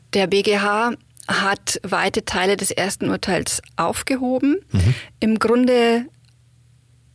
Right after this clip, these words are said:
Speaker 1: alle Komplexe, die mit dem Spendengeschehen zu tun haben,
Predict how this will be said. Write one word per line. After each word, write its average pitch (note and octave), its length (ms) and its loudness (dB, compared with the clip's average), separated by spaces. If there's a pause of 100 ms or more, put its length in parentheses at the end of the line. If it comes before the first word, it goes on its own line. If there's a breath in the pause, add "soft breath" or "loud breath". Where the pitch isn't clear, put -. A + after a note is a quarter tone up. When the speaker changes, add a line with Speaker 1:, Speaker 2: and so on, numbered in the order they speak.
(160)
Speaker 1:
alle G#3+ 260 2
Komplexe, A3 640 0
die G#3 100 2
mit G3+ 140 0
dem F#3+ 80 0
Spendengeschehen C4 800 2
zu C4 120 -2
tun C#4 380 2
haben, D4 320 2